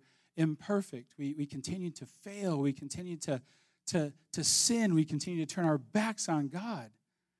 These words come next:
The Jews and Gentiles alike. But I want you to see something. See those large courtyards on either side? Those were the court of the Gentiles.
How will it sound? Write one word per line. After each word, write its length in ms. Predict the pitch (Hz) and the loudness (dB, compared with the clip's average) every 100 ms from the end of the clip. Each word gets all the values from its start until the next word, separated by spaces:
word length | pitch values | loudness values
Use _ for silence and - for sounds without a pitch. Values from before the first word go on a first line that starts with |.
| _ _ _ | _ _ _
The 80 | 151 | -12
Jews 320 | 190 240 233 | -6 -4 -2
and 100 | 175 | -2
Gentiles 580 | 156 208 214 214 226 208 | -2 -4 -4 -8 -10 -6
alike. 300 | 151 156 269 214 - _ _ _ _ _ _ _ _ _ | -6 -6 -10 -14 -20 _ _ _ _ _ _ _ _ _
But 100 | 170 | -12
I 40 | |
want 200 | 202 196 | -8 -6
you 60 | 156 | -4
to 60 | |
see 160 | - 175 | -4 -6
something. 400 | - 135 - 127 | -8 -12 -14 -16
See 180 | - 226 | -10 -6
those 280 | 254 156 156 | -2 -4 -4
large 600 | 135 139 160 175 170 - | 0 2 4 6 4 0
courtyards 720 | - 170 175 185 165 170 165 | 8 8 8 6 4 2 0
on 180 | 131 131 | -2 -2
either 220 | 143 151 | 0 0
side? 440 | 151 151 156 165 190 _ _ _ _ _ _ _ _ _ _ _ _ _ _ _ _ _ | 0 0 -2 -6 -12 _ _ _ _ _ _ _ _ _ _ _ _ _ _ _ _ _
Those 80 | 160 | 0
were 80 | 160 | 0
the 80 | 123 | 0
court 400 | - 165 165 - 143 | -4 -2 -2 -4 -8
of 80 | |
the 80 | 135 | -8
Gentiles. 720 | 123 127 127 120 120 127 - | -6 -6 -8 -14 -18 -20 -20